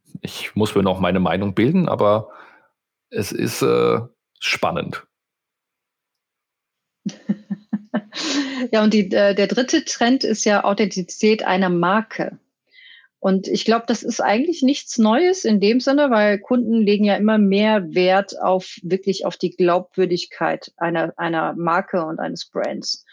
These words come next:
Speaker 2: Ähm, wir haben ja auch viel in unseren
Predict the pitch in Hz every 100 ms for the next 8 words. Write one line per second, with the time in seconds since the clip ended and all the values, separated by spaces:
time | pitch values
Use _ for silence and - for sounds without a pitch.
0 | - - - - - 185 190 196 196 -
1 | _ _ _ _ 170 185 202 240 214 202
2 | - - 226 247 240 202 202 196 196 190
3 | - -